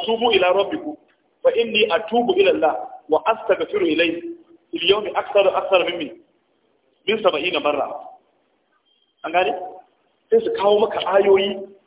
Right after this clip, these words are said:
su kawo maka hadisai da suke nuni akan falalar zikiri. Sai su nuna ma cewa su abin da suke aikatawa ambatan Allah. Idan ainihin mai karamin ilimi ya rudu da su, a hankali a hankali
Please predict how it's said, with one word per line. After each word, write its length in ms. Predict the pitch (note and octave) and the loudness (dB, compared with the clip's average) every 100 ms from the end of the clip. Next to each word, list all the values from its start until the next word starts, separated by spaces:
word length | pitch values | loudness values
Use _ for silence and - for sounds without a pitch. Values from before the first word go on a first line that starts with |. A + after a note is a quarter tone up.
| - | -8
su 60 | D3+ | 0
kawo 240 | F#3+ - | 2 2
maka 200 | G#3+ - D#3+ | 0 0 -2
hadisai 440 | D3+ D3+ E3+ G#3 - - _ _ _ _ - | -2 2 2 2 -6 -14 _ _ _ _ -8
da 80 | D#3 | -6
suke 320 | - G3+ E3+ | -2 0 2
nuni 300 | F#3+ G#3+ F3+ | 0 0 0
akan 280 | D#3 G3 - | 0 0 0
falalar 360 | F3+ C4 F3+ G3 | 2 2 -2 -6
zikiri. 460 | F#3 E3 - - _ _ - _ _ _ _ _ _ - | -6 -8 -8 -16 _ _ -20 _ _ _ _ _ _ -2
Sai 100 | G#3+ | -2
su 80 | F3 | -2
nuna 260 | G3 F3+ E3 | -4 -2 0
ma 140 | F3 | 0
cewa 200 | E3+ D#3+ E3 | 2 2 2
su 80 | A3+ F3+ | 0 2
abin 200 | F#3+ F#3+ | 2 2
da 60 | F3 | 2
suke 160 | F3 | 2
aikatawa 460 | D#3+ E3+ E3+ E3 D#3 D3+ | 2 2 4 4 4 0
ambatan 240 | D#3 D#3 | 0 0
Allah. 260 | D#3 C#3 G#2 - - _ _ _ _ _ _ _ _ _ _ _ | 0 0 -4 -10 -18 _ _ _ _ _ _ _ _ _ _ _
Idan 520 | E3+ G#3 A#3 A#3+ A#3+ - | 0 2 2 0 -4 -2
ainihin 380 | A3+ A3+ A#3+ A3 | -2 -2 -4 0
mai 100 | F#3+ | 0
karamin 340 | F3 F#3 G#3+ A3 | 2 0 0 -2
ilimi 260 | G#3+ F#3+ | 0 2
ya 80 | G3+ | 2
rudu 260 | G#3 E3 G3+ | 2 -2 -4
da 100 | E3+ | -6
su, 160 | F#3 G3+ _ _ - | -10 -16 _ _ -12
a 60 | D3+ G3 | -6 -4
hankali 380 | A#3 G3 F#3+ F#3+ | -4 -2 0 2
a 60 | |
hankali 440 | E3 F3+ F3 E3 | 0 -4 -4 -6